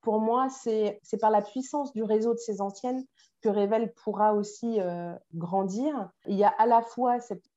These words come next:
cette envie d'être présent sur plusieurs territoires, qui est un, un, un, je dirais un essaimage quanti, euh, mais aussi un essaimage quali en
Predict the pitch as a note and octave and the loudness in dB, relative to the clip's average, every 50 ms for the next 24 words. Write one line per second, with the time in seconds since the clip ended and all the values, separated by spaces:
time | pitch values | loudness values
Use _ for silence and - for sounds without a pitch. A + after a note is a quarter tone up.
0 | - - - - F#3 F3+ G#3 G3+ G#3 G3+ G#3+ G#3+ G#3 F3+ F3+ - - G#3+ G#3 G#3+ | -20 -10 -6 -6 -4 -2 -2 -2 0 -2 -2 0 -2 -2 -2 -2 -4 -4 -2 -2
1 | G#3+ G#3 G#3 - G#3 F3+ - - _ _ _ - G#3 F#3+ G3 A3 A3 - - G#3+ | -4 -4 -6 -6 -8 -8 -8 -10 _ _ _ -6 -4 -2 -2 -2 -4 -2 -4 -2
2 | G3+ G#3+ G3+ - - - C4 D#4 D4+ - _ _ _ _ _ _ _ - G#3+ G#3 | -2 -2 -2 -2 0 2 2 2 2 0 _ _ _ _ _ _ _ -2 0 2
3 | G3 G3 F#3+ G3 F#3+ - _ _ - - F#3+ D#3 D3+ - _ _ - F3+ F3 F3 | 2 2 2 0 -2 -6 _ _ -14 -12 -12 -12 -12 -14 _ _ -8 -6 -6 -4
4 | E3 F3 F#3+ G3 G#3 G3+ F#3+ F#3 G3 G3 G3 G3 - G#3+ G#3 G3+ G3 G3 F#3+ F#3 | -4 -2 -2 0 0 0 0 0 0 -2 -2 -4 -4 -2 0 0 0 0 -2 -2
5 | F3+ F3+ F3 F3 E3+ - _ - F#3 F#3 F3+ F#3 - - C4 C4+ D4 C#4+ - - | -4 -6 -6 -8 -10 -12 _ -8 -8 -8 -8 -10 -6 -2 0 0 0 -2 -6 -18
6 | - - _ _ _ _ _ _ - F#3+ F3 F3 F3 F#3+ G3+ G3+ G#3+ G#3 G#3 - | -20 -20 _ _ _ _ _ _ -4 -2 0 0 2 2 2 2 2 2 2 0
7 | C#4 A#3 A3 G#3+ G#3 - A#3+ A3+ A3+ A3 A3 G#3+ - - - A3+ G#3 G#3 G#3+ B3 | 0 0 0 0 0 0 0 0 0 0 -2 -6 -8 -4 -2 -2 -2 -2 -2 -4
8 | C#4 D4 - - - F#3 F#3 F3+ F3+ F3+ F3 F3 | -6 -6 -10 -10 -6 -4 -2 -2 0 0 -2 -2